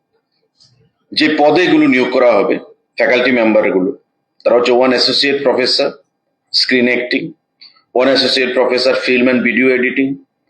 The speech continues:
one editor cum demonstrator,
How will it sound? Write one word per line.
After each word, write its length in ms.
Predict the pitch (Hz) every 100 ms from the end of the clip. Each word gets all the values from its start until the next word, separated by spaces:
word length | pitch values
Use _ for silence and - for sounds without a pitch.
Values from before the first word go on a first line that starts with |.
| _ _ _ _ _ _ _ _ _ - 120
one 80 | 123
editor 300 | 120 135 147 135
cum 160 | 131 131 127 131 - -
demonstrator, 600 | 110 123 123 131 123 135